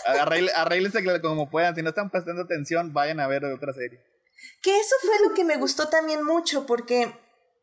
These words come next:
Speaker 2: esta serie llegó a un punto en que te dijo: o sea, sí, estos personajes son unos idiotas,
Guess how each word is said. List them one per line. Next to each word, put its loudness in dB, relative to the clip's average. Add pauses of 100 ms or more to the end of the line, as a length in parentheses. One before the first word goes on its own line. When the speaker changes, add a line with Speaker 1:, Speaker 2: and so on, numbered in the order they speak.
(320)
Speaker 2:
esta 2
serie 2 (200)
llegó 0
a 2
un -8
punto -4
en -2
que 0
te 0
dijo: -2 (1400)
o 0
sea, 4
sí, 2
estos 0
personajes 0
son 0
unos -2
idiotas, -2